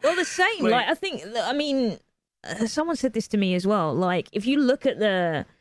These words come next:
Speaker 1: the streamers that are, like, super successful,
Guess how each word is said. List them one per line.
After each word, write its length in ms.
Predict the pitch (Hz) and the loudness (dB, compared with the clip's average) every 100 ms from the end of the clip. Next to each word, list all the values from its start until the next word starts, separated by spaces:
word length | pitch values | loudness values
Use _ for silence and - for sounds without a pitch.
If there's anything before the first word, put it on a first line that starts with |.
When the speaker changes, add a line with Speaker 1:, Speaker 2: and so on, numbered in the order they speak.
| _ _ - | _ _ -6
Speaker 1:
the 60 | |
streamers 460 | 202 - 214 202 196 | -6 -2 0 0 0
that 160 | 202 190 | 0 0
are, 60 | |
like, 200 | 180 170 | 0 -2
super 320 | - 226 208 | -2 -4 -2
successful, 800 | 190 - 190 214 214 - 73 214 | -4 -4 -2 -4 -4 -8 -6 -6